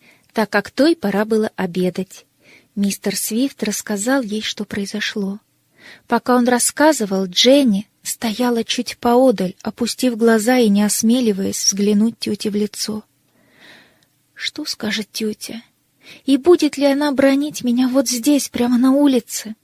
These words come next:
думала она. Но так случилось, что в тот момент не было сказано ничего о её легкомыслии. Казалось, о ней совсем забыли. Все мысли были направлены к Кинзе.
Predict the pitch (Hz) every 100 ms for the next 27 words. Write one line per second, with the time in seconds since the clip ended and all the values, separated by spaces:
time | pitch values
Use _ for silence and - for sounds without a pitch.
0 | _ _ - 208 190 185 190 190 190 202
1 | _ _ _ _ _ _ _ - 233 214
2 | 254 - 254 240 - 302 208 - 220 -
3 | 254 - 240 240 240 226 - _ - _
4 | - 285 302 220 190 - - 247 240 220
5 | 214 208 - - 214 269 - 190 180 202
6 | 208 - 196 - - 190 185 190 - 214
7 | 208 - _ _ - - - - 269 320
8 | 311 302 311 339 359 294 277 320 311 302
9 | 277 214 208 196 208 _ - - - -
10 | 226 202 226 277 254 240 190 196 208 202
11 | 196 190 185 190 185 185 - _ - 196
12 | 185 - 180 190